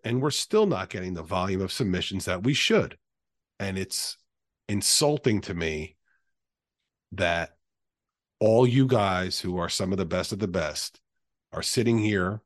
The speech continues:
waiting to evaluate each and every entry, and there should be hundreds, not, you know, under fifty.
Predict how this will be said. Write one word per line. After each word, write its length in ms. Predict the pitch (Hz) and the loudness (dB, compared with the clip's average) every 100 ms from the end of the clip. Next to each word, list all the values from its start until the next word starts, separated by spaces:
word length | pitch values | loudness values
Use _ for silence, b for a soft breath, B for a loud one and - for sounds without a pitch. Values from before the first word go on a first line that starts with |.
| _ | _
waiting 500 | 85 92 101 101 104 | -6 -2 0 0 0
to 160 | - 95 | 0 -2
evaluate 680 | 82 101 92 92 82 82 - | 0 0 0 0 -2 -8 0
each 200 | 156 160 | 0 4
and 100 | 139 | 4
every 240 | 131 127 | 4 4
entry, 520 | 104 107 - 90 82 _ _ _ _ _ _ - | 2 0 -2 -4 -6 _ _ _ _ _ _ -4
and 720 | 98 95 95 90 92 90 90 - _ _ _ _ _ | 0 0 0 0 0 -2 -4 -10 _ _ _ _ _
there 120 | 123 123 | 0 2
should 180 | 143 | 2
be 100 | 123 | 0
hundreds, 680 | 98 - 143 92 82 - - - | -2 2 2 2 -4 -6 -10 -4
not, 360 | 98 104 104 - _ _ _ _ | 0 2 0 -4 _ _ _ _
you 120 | 113 101 | 0 0
know, 220 | 76 - _ _ _ _ _ _ _ 120 | -2 -8 _ _ _ _ _ _ _ 0
under 240 | 107 95 | 2 0
fifty. 560 | - 104 - - 67 | -2 -6 -6 -10 -12